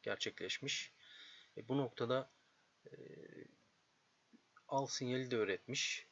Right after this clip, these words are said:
Şimdi burada A var mesela. E, muhtemelen A'nın altına çakışmış durumda. Aslında aynı anda buy sinyali ve A, al sinyali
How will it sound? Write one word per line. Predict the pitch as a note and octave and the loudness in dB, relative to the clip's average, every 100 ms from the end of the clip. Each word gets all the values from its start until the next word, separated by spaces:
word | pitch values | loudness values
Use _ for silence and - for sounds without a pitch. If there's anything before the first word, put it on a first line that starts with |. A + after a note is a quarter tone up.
| _ | _
Şimdi | - B2 A#2 | -4 -2 -2
burada | B2 A#2+ | 0 2
A | B2+ C3+ C3+ | 6 6 6
var | G#2+ | 6
mesela. | G#2 G2+ A2 D#3+ D#3+ | 4 0 2 2 2
E, | G1+ A2+ G#2 | 0 0 -2
muhtemelen | - B2+ A#2 - B2+ B2+ B2+ | -2 -4 -2 2 2 2 0
A'nın | B2 B2 B2 | 0 0 0
altına | B2 A#2 - B2+ B2+ - A#2 - | 0 -2 -4 -2 -2 -6 -18 -4
çakışmış | - - - C3+ - - | -4 -2 -4 -2 -2 0
durumda. | A2 G#2 G#2+ - - - - - _ _ - | -2 2 2 2 -4 -20 -20 -20 _ _ -4
Aslında | A2+ - A#2+ A#2+ | -2 -2 0 2
aynı | B2+ B2 A2+ | 2 2 0
anda | A2 C#3 A#2 | 0 0 2
buy | A#2+ A#2+ | 2 4
sinyali | A#2 A#2+ A2+ A2 A#2 | 0 0 0 0 2
ve | A2+ - | 0 0
A, | A2+ A#2+ G#2+ - | 0 2 2 2
al | A#2+ A#2+ | 4 4
sinyali | - G#2 G#2 C#3+ | -2 -4 0 0